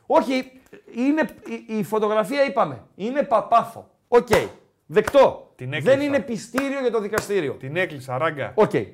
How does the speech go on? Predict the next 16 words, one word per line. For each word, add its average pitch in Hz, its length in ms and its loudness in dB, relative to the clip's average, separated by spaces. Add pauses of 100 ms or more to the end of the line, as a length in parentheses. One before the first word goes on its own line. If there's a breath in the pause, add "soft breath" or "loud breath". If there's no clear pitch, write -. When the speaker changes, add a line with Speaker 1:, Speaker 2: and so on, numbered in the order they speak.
Speaker 1:
δεν 185 180 2
την 135 320 -4
δείχνουμε 107 260 -12
ξανά. 110 340 -12 (440)
Επαναλαμβάνω, 190 460 4
είμαι 277 120 2
κατά 262 400 2
των, 254 240 -2 (120)
της 214 180 -8
φωτογραφίας 196 1120 -2 (340 soft breath)
για 190 220 0
μαρκάρισμα, 202 880 0
για 196 220 0
πέναλτι, 214 560 -2
πιθανό 196 460 -4
πέναλτι, 202 680 -6